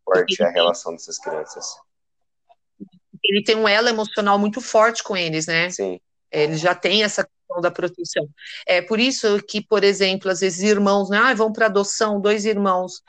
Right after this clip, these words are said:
Speaker 2: Ah, tem que adotar os dois juntos, né? Não pode separar", porque existe um elo emocional grande, né? E isso acontece, né? É difícil mesmo você tirar. É, criou-se um, uma memória de longo prazo,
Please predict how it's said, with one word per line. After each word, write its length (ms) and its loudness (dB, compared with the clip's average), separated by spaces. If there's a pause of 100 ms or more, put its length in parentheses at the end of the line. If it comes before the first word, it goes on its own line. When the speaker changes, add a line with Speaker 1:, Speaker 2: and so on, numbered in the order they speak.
(200)
Speaker 2:
Ah, 220 2
tem 180 -6
que 100 0
adotar 360 0
os 120 -2
dois 200 2
juntos, 520 -2
né? 100 -6
Não 140 -8
pode 280 2
separar", 560 0
porque 240 -6
existe 340 -4
um 100 2
elo 240 4
emocional 640 0
grande, 460 0
né? 220 -4 (640)
E 420 -4
isso 180 -4
acontece, 680 0
né? 140 0 (320)
É 40 -4
difícil 540 -6
mesmo 420 -6 (580)
você 260 -2
tirar. 640 2
É, 60 -6
criou-se 1000 2 (100)
um, 600 -8 (760)
uma 100 2
memória 560 4
de 100 0
longo 300 0
prazo, 680 2